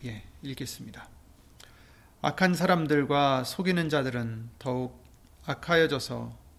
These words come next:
속이기도 하고 속기도 하나니, 그러나 너는 배우고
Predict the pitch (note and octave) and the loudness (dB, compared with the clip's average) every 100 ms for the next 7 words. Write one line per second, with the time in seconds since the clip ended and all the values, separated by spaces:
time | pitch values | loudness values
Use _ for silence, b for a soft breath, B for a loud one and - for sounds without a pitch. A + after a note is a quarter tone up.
0 | b b b b b b - - F#3+ F#3+ | b b b b b b -10 -2 0 2
1 | F#3 F3+ F3 F3 F3 F3 G3 - F3 D3+ | 2 2 2 2 0 0 -6 -4 -2 0
2 | C3+ B2 A2 A2 G#2 - - - - - | 0 -2 -4 -8 -12 -18 -20 -20 -20 -20
3 | - - D#3+ E3 D3+ C3 C3 C3 A2 - | -18 -2 0 2 2 2 0 -2 -4 -10
4 | B B B B - C#3 C#3 C#3 D#3+ D3+ | B B B B -8 -4 -2 0 0 0
5 | A#2 | -2